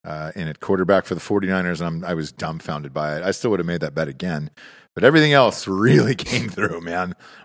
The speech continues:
My God. Uh, let's go over the games real quick here of what we got wrong and what we got right. Uh, fortunately,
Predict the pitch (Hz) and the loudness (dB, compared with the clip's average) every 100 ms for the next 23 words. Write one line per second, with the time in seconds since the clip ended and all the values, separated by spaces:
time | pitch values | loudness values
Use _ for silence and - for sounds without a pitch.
0 | - 113 110 127 127 - - - - _ | 0 2 6 6 6 4 -6 -20 -20 _
1 | 110 117 123 135 151 - 165 156 143 110 | 6 8 8 6 4 6 8 8 4 4
2 | 165 190 196 190 165 - 135 151 143 - | 4 6 6 4 0 0 4 4 4 2
3 | 135 123 - - 120 117 113 107 98 104 | 4 4 0 0 2 4 2 2 0 0
4 | 101 98 92 90 - _ _ _ _ _ | -2 0 0 0 -6 _ _ _ _ _
5 | - 104 113 110 104 92 92 87 82 80 | -6 0 2 2 0 -2 -4 -2 -2 0
6 | 82 80 80 - - 82 80 80 78 76 | 0 0 -2 -8 -6 -4 -4 -4 -6 -6
7 | 73 - - 160 - 71 73 | -10 -10 -8 -6 -8 -12 -18